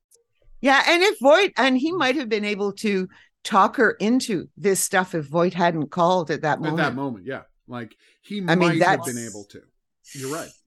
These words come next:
Speaker 1: At least talk her into considering that there's a serious issue here.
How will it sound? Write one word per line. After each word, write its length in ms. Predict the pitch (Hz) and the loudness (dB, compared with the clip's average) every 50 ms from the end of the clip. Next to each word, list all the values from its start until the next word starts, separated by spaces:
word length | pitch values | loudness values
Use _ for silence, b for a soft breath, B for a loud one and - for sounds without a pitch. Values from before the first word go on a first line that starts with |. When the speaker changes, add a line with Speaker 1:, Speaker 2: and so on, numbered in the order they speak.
| _ _ _ _ _ - | _ _ _ _ _ 0
Speaker 1:
At 160 | 214 233 - | 0 0 2
least 320 | 240 269 294 285 - - | 2 2 4 2 2 -2
talk 300 | - 262 247 233 233 247 | 0 2 4 4 4 4
her 100 | 269 233 | 2 2
into 320 | - - 214 220 220 220 196 | 4 4 2 2 2 0 0
considering 720 | - 220 185 170 - - - 214 202 226 214 196 180 185 175 | 0 -2 -2 -2 -4 0 0 2 4 4 2 2 2 0 0
that 180 | 170 165 - | -2 -2 -2
there's 240 | - 170 165 160 147 | -2 -4 -4 -2 -4
a 80 | 165 147 | -6 -8
serious 540 | - - 196 185 175 170 165 160 151 147 - | -6 -4 -2 0 0 0 0 0 -2 -4 -4
issue 360 | - 165 165 - - 160 139 | -6 -4 -4 -4 -4 -4 -4
here. 360 | 131 139 135 123 120 120 - | -4 -4 -4 -4 -4 -6 -10